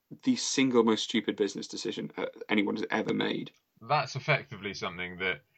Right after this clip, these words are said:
Speaker 2: yeah, it might continue, but the novelty wears off.
Speaker 1: Yeah, the first sort of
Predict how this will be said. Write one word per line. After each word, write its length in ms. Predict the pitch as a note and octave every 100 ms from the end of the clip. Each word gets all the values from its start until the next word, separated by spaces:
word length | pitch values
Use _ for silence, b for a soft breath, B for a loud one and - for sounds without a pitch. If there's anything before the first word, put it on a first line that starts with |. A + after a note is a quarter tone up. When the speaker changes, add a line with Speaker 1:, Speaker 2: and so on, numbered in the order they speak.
| _ -
Speaker 2:
yeah, 220 | C3+ A#2
it 60 | -
might 200 | B2+ -
continue, 560 | A#2 G#2 B2 A2+ D#2+
but 140 | D2+ -
the 100 | A2
novelty 480 | C#3 B2 G2+ -
wears 340 | F2 G2+ F#2 F#2+
off. 400 | G#2+ D#2+ - - _ _ _ _ _ _ _ _ -
Speaker 1:
Yeah, 120 | C#3 C3+
the 100 | A#2+
first 460 | - D3+ D3 -
sort 160 | - A#2+
of 140 | A2